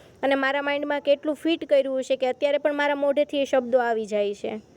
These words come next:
ગુજરાતના તીર્થ સ્થળો અને પર્યટન સ્થળો, જેમાં સ્ટેચ્યુ ઓફ યુનિટી ને અંબાજી, એ બધા તીર્થ સ્થળો આપણે લઈ લેવાના છે. જે મોટા મોટા છે, નાના નાના નથી લેવાના, મોટા પ્રખ્યાત અને જેનું કંઈક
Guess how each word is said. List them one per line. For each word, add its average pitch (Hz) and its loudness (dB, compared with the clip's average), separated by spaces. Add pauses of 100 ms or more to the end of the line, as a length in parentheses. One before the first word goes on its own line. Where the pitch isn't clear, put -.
(540)
ગુજરાતના 277 0
તીર્થ 294 -4
સ્થળો 277 2
અને 269 -2
પર્યટન 277 2
સ્થળો, 254 0
જેમાં 247 -2
સ્ટેચ્યુ 254 2
ઓફ 247 2
યુનિટી 247 -2
ને 240 4
અંબાજી, 247 -2 (480)
એ 254 4
બધા 247 0
તીર્થ 262 -4
સ્થળો 254 2
આપણે 233 2
લઈ 233 4
લેવાના 226 -2
છે. 285 2
જે 285 0
મોટા 320 2
મોટા 294 -2
છે, 277 -8
નાના 254 -4
નાના 277 -6
નથી 302 -6
લેવાના, 247 -2 (320)
મોટા 262 -2
પ્રખ્યાત 294 -6
અને 294 -4
જેનું 269 -2
કંઈક 302 -4